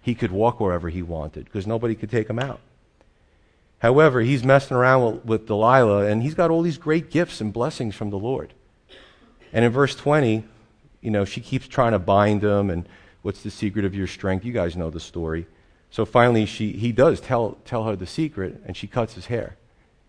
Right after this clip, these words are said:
And she said, "The Philistines are upon you, Samson." So he awoke from his sleep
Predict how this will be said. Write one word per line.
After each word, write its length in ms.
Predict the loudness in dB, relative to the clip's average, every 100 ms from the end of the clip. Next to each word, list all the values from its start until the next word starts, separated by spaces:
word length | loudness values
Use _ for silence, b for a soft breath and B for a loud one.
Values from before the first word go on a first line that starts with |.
| _ _ _ _ _ _ -4
And 120 | -4
she 200 | -2 -6
said, 500 | 0 4 4 2 0
"The 80 | 2
Philistines 640 | 8 8 6 2 2 4
are 100 | 2
upon 360 | 2 4 4 4
you, 120 | 0
Samson." 540 | 0 0 0 -4 -8
So 220 | -2 0
he 120 | 4 4
awoke 300 | 6 4 4
from 160 | 0
his 180 | 0 -4
sleep 380 | -2 -2 -4